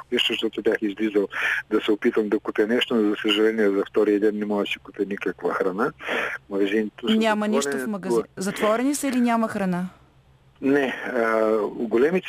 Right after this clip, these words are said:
Speaker 1: супермаркети са отворени, обаче много големи опашки, аз честно казано, понеже имам още резерви, не станах да рискувам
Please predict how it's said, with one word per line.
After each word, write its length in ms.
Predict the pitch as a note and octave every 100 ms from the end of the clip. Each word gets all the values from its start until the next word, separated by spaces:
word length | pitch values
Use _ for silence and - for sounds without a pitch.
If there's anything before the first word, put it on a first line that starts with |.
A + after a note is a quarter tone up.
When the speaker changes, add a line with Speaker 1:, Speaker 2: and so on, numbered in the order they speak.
| -
Speaker 1:
супермаркети 520 | - C3+ C#3 D3 -
са 80 | C3+
отворени, 520 | A2+ A2+ B2 A2+ F2+
обаче 320 | F2+ B2+ -
много 180 | C3 C3+
големи 340 | A#2+ A#2+ B2
опашки, 480 | A2 G2+ D3 - -
аз 100 | A2
честно 300 | - - -
казано, 480 | G#2 A2+ A2+ G#2+ G2 - -
понеже 360 | - A2+ C3 A#2+
имам 280 | A#2+ C3 A2+
още 300 | A2 - G#2
резерви, 600 | G2 F#2+ A#2 B2+ C#3 C3
не 160 | A#2
станах 360 | G#2+ - G#2+ B2
да 180 | A#2+ A2+
рискувам 440 | G2 - B2 C3+